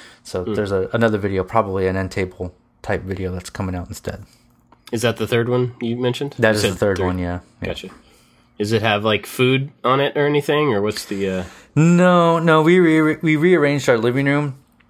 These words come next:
Speaker 1: and there's this tiny little space between our couch and our chair, and I'm gonna make a little table that's fits that exact spot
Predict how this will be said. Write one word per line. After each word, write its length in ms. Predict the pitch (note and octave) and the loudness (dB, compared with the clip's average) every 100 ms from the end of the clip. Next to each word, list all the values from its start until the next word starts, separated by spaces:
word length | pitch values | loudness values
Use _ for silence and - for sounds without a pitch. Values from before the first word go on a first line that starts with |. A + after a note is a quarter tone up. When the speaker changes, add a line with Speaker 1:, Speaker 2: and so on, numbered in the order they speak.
| _ - - | _ -10 -2
Speaker 1:
and 120 | B2 | 0
there's 160 | A#2 | 2
this 100 | A#2 | 0
tiny 280 | - C3 C3 | -2 -2 0
little 180 | B2+ A#2 | 2 0
space 340 | - A#2+ B2 | 0 0 0
between 500 | - - B2 A2+ A2 A2 | -2 -6 -2 0 0 -2
our 140 | A2 | -4
couch 480 | - B2 - - - - | -2 -2 -2 -4 -12 -6
and 100 | G#2+ | -6
our 100 | F#2 | -6
chair, 420 | - A#2+ C3+ F3+ - _ - | -2 0 0 -4 -12 _ -6
and 80 | A2 | -4
I'm 80 | A2+ | 0
gonna 160 | A#2 A2+ | 0 0
make 180 | A2 | 0
a 60 | G#2 | 0
little 200 | G#2+ C#3 | 0 -2
table 540 | - B2+ A#2 A#2 - - | -2 0 0 -2 -4 -4
that's 300 | F#2+ F#2 - _ _ C3 - _ _ _ | -4 -4 -16 _ _ -20 -20 _ _ _
fits 300 | - C#3 - | 0 0 -2
that 240 | A#2+ A#2 G#2+ | -2 0 2
exact 460 | G2 G2 A2 A#2+ | -2 0 0 0
spot 580 | - - A#2 G2+ G2 - | -4 -2 0 0 -2 -10